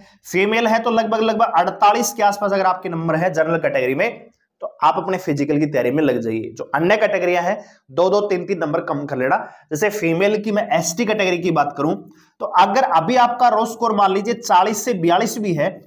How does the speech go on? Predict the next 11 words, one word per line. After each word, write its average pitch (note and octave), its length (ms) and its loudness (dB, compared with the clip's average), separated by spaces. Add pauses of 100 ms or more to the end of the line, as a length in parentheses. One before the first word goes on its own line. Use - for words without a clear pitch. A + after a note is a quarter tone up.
(340)
तो - 200 -20
आराम E3 260 4
से E3 140 -8
फिजिकल C#3 340 -4
आएगा, C3 280 0 (360)
लिख D#3 380 2
के E3 80 0
ले A#2+ 120 0
लीजिए, - 360 -10 (280)
ठीक F3 200 0
है। G#3 220 -4